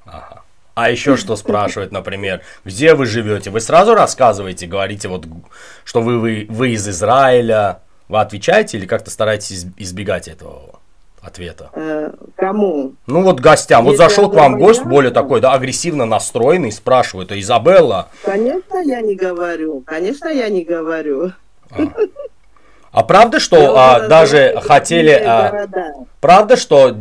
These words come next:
Speaker 1: а, даже запрашивали ваши контакты и пытались найти вот ваш адрес, чтобы с вами просто поговорить, попросить, чтобы вы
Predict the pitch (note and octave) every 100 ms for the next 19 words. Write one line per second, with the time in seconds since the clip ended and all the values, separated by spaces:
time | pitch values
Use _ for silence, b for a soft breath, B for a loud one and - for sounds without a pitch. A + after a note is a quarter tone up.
0 | G2+ A#2 G#2+ G#2 G#2 G2+ D3 C#3 B2 B2+
1 | C#3 C#3+ C#3+ A#2 A2+ A#2+ A#2 A#2 A2 G#2+
2 | C#3 C#3+ A#2+ G2 - A#2+ A#2 - G2+ F#2
3 | B2 F#2+ F#2 G#2 G2+ G#2+ B2+ A#2 - F2
4 | - G#2+ G2+ F#2 G#2+ - - F2+ F#2 F2+
5 | F2+ E2+ - F2 G2 F#2+ A2+ - F2 F#2
6 | G2 F#2